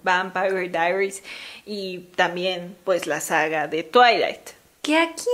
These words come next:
entre nos creo que tiene mucho que ver que sus fans eran sobre todo niñas, así que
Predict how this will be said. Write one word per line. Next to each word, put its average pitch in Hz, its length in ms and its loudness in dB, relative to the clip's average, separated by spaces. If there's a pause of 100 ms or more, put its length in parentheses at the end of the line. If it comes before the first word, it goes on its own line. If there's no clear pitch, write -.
(140)
entre 277 260 6
nos 226 380 4
creo 453 320 8
que 330 100 4
tiene 247 480 2
mucho 269 540 0
que 247 160 0
ver 196 400 0
que 208 200 4
sus 214 320 -2
fans 247 520 2
eran 233 420 4
sobre 196 320 0
todo 202 380 4
niñas, 202 640 -4
así 190 320 -8
que 190 400 -6